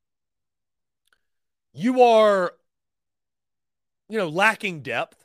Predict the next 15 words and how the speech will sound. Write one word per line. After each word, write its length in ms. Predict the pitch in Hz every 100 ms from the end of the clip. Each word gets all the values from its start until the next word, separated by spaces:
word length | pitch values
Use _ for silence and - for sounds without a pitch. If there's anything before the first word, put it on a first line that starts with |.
| -
I 120 | 143
think, 320 | - 151 208 _ _ 117
to, 120 | 147
to 220 | - 226
a 20 | 202
degree. 580 | 156 127 120 117 202 _ _ _ _ _ _ _ _ _ _ _ _ _ _ _ -
Not 220 | 196 269
in 20 |
regards 340 | 262 233 233 -
to 80 | 170
talent, 500 | - 180 202 254 170
but 80 |
again, 240 | 180 247 165 _
proven 400 | _ 117 117 147
bodies. 480 | 160 202 - _ _